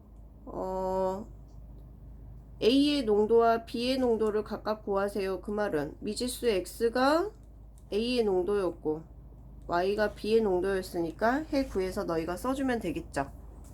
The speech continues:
어. 자, 굉장히 재밌게 지금 활용 문제 설명을 들었어요. 시간이 좀 길어졌다. 지겨웠겠다. 어. 방금 선생님이 설명한 네 페이지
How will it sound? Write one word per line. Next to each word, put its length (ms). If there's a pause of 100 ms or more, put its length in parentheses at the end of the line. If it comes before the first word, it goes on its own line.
(160)
어. 220 (2750)
자, 440 (380)
굉장히 440
재밌게 440
지금 680
활용 260
문제 480
설명을 480
들었어요. 920
시간이 420
좀 180
길어졌다. 720
지겨웠겠다. 1080 (280)
어. 340 (500)
방금 640
선생님이 920
설명한 1000
네 180
페이지 680